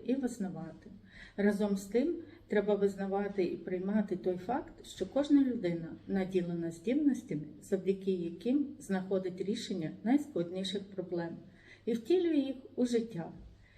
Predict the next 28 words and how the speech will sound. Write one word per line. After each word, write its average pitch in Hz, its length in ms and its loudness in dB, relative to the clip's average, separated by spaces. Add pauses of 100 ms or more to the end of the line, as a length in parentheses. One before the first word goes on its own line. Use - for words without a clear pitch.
(580)
І 233 100 2
це 226 180 2
так 196 240 0
само 269 380 6
є 208 280 2 (100)
даністю 233 680 0
життя 202 460 -2 (140)
кожної 226 420 4
людини. 185 520 -2 (400)
Отже, 190 380 2 (180)
якщо 190 360 2
існує 175 420 0
проблема, 277 680 2 (200)
то 185 80 4
існує 247 560 4
і 185 240 -6
її 180 420 -2
вирішення. - 840 -4 (920)
Е, 190 360 0
в - 20 -10
своїй 262 380 2
роботі 285 440 0
я 226 120 6
використовую 254 760 -2
не 262 160 8
тільки 185 360 0
позитивну 180 580 -2
психотерапію, 233 960 -2